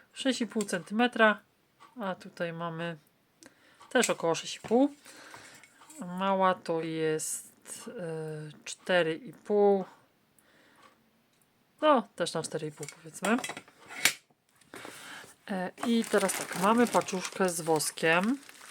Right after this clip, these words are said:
To jest takie, mm, taki granulat jakby. E, w każdym bądź razie, e, zważyłam go i w takim opakowaniu jest trzysta gram.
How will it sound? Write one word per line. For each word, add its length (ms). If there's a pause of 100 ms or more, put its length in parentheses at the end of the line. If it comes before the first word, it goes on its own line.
(340)
To 100
jest 180
takie, 440 (240)
mm, 360 (220)
taki 220
granulat 560
jakby. 360 (520)
E, 220
w 100
każdym 440
bądź 180
razie, 320 (400)
e, 200
zważyłam 540
go 180
i 100
w 60
takim 280
opakowaniu 540
jest 180
trzysta 400
gram. 320